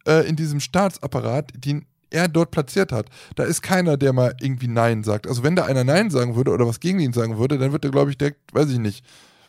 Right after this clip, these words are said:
wird man den nicht mehr wiedersehen, so, ne? Und das sind halt alles nur Ja-Sager irgendwie, die da halt, und das ist halt, ähm, freie Wahlen gibt es in Russland, aber da weiß man ja auch schon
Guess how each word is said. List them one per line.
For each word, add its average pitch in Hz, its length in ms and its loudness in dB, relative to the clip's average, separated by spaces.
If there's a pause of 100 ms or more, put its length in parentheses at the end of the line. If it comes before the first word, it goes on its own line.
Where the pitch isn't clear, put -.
(120)
wird 147 360 -2
man 170 100 2
den 170 480 -2
nicht 175 220 -2
mehr 185 160 4
wiedersehen, 117 580 4
so, 104 240 0
ne? 135 220 2 (360)
Und 147 140 0
das 151 120 2
sind 160 100 0
halt 160 240 0
alles 165 220 2
nur 160 120 4
Ja-Sager 110 880 2
irgendwie, 113 520 -2
die 113 160 -4
da 110 200 2
halt, 107 260 -2
und 123 120 -6
das 131 120 0
ist 156 180 -2
halt, 147 160 2 (480)
ähm, 143 260 2 (1300)
freie 156 440 0
Wahlen 165 260 4
gibt 165 220 -4
es 170 100 -6
in 170 80 0
Russland, 175 460 0
aber 147 280 2
da 139 240 0
weiß 156 200 4
man 147 100 0
ja 135 80 0
auch 160 160 2
schon 147 320 4